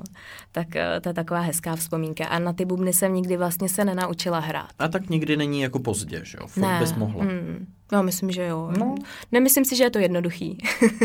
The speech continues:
Speaker 2: No, tak můžeš mít
Speaker 1: <laughs> Ale
Speaker 2: bubenický podcast potom vlastně, o tom, jak
Speaker 1: Tak
Speaker 2: správně
Speaker 1: jo.
Speaker 2: bubnovat.
Speaker 1: Tak já pak nahraju znělku nějakou.
Speaker 2: Tak jo, no vidíš, můžeš vybubnovat znělku naší Linky.
Speaker 1: Tak jo. Kdybys mohl být jakýmkoliv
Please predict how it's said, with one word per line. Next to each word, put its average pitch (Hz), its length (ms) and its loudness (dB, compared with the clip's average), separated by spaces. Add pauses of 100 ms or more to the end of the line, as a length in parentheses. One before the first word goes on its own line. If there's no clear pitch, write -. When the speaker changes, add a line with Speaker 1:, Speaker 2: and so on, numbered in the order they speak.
(120)
Speaker 2:
No, 202 60 2
tak 147 140 2
můžeš 127 280 0
mít 147 80 4
Speaker 1:
<laughs> - 20 8
Ale 127 140 8
Speaker 2:
bubenický 127 440 4
podcast 92 540 -2
potom 107 240 4
vlastně, 90 420 -4
o 98 140 -4
tom, 101 100 -2
jak 95 140 -2
Speaker 1:
Tak 98 100 4
Speaker 2:
správně 98 180 2
Speaker 1:
jo. 156 120 4
Speaker 2:
bubnovat. 165 340 -4 (120)
Speaker 1:
Tak 175 80 4
já 175 100 6
pak 175 140 -4
nahraju 180 340 2
znělku 165 380 0
nějakou. 165 520 -6 (200)
Speaker 2:
Tak - 160 -4
jo, 113 280 8
no 113 100 2
vidíš, 104 460 -2
můžeš 92 300 -4
vybubnovat 101 560 0
znělku 98 460 -2
naší 92 420 -2
Linky. 85 360 -6 (800)
Speaker 1:
Tak 208 200 2
jo. 202 240 2 (520)
Kdybys 226 480 6
mohl 320 240 4
být 349 400 0
jakýmkoliv 208 1200 -2